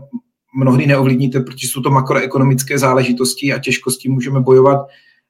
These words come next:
Ale můžeme se tomu, eh, přizpůsobit a, a určitě, jak jsem řekl, postavit se k tomu čelem.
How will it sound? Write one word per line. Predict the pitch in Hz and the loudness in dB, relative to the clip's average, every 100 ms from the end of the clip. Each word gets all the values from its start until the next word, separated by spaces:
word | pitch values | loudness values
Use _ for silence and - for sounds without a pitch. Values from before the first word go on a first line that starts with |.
| - | -2
Ale | 143 | 0
můžeme | 156 165 | 0 -2
se | 156 | -2
tomu, | 170 170 170 165 151 | 0 0 0 0 2
eh, | 147 143 135 | 4 6 6
přizpůsobit | - 139 139 - 156 143 | 4 -4 -4 -4 -4 -2
a, | 135 | 0
a | 131 135 | 0 0
určitě, | 127 123 - 139 | -2 -2 -4 -4
jak | 131 | -4
jsem | 143 | -2
řekl, | 131 127 | -2 -2
postavit | 127 127 131 127 | -4 -4 0 -2
se | 127 | -2
k | |
tomu | - 123 | 2 6
čelem. | 120 113 101 | 6 4 -10